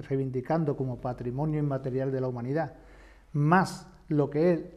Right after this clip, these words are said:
esa ganadería selecta de retinto que, que están en nuestros campos, junto con la proyección turística del conjunto y su gastronomía, juegan, yo creo que un papel bastante, bastante, eh, encajable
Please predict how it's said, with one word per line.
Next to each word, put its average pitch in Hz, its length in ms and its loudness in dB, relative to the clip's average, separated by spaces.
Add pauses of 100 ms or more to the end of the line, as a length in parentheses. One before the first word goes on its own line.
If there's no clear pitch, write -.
(420)
esa 170 260 4
ganadería 156 640 4
selecta 143 760 -2
de 131 100 -2
retinto 135 680 0
que, 117 220 -6
que - 120 -10
están 147 240 -2
en 147 140 0
nuestros 139 320 -4
campos, - 460 -2 (360)
junto 196 560 4
con 180 220 6
la 135 120 4
proyección 139 520 0
turística 151 440 0
del 123 180 -2
conjunto 120 760 0 (240)
y - 60 -6
su - 280 2
gastronomía, 175 720 0 (260)
juegan, 185 380 6 (240)
yo 143 120 4
creo 170 400 6
que 151 140 4
un 151 120 2
papel 160 360 6
bastante, 147 840 2
bastante, 139 600 -6 (220)
eh, 117 220 -4
encajable 175 800 2